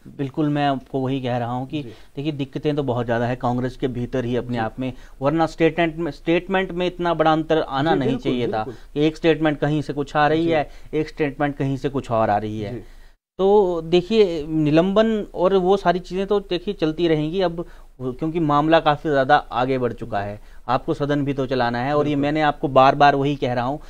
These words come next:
Speaker 1: कि
Speaker 2: जी।
Speaker 1: ऐसे मौके बहुत ही विरले रहते हैं
Speaker 2: जी।
Speaker 1: कि जहाँ सरकार को घेरना था,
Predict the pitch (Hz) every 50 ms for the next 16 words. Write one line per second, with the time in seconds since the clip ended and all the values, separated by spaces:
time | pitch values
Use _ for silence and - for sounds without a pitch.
0 | - - 143 - - 190 190 190 196 196 196 226 220 214 196 175 160 151 147 151
1 | 156 160 170 165 - 220 196 170 151 147 180 175 196 220 196 160 147 160 165 185
2 | 208 208 196 180 151 139 - 143 131 117 110 95 - - - 127 117 120 113 110
3 | - - 151 147 147 139 151 151 165 180 185 180 - 165 147 - 151 151 151 160
4 | 160 - 185 180 143 135 143 147 165 175 180 175 185 190 185 151 127 -